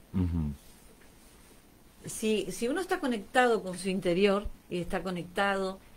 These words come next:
Speaker 2: la felicidad es, eh, ni más ni menos que una decisión de vida.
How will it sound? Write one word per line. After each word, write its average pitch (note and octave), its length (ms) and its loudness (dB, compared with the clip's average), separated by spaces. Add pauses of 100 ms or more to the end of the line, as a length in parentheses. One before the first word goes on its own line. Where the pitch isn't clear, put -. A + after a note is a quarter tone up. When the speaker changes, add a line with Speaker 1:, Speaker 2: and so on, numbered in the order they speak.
(160)
Speaker 2:
la A3+ 200 4
felicidad B3 640 2
es, - 340 -2 (200)
eh, F3 600 -2 (300)
ni A3+ 240 4
más C#4 180 4
ni C#4 80 2
menos B3+ 360 0
que G3 340 0 (1000)
una G#3+ 500 0 (480)
decisión A3 840 2
de D#3+ 120 -2
vida. D3 340 -4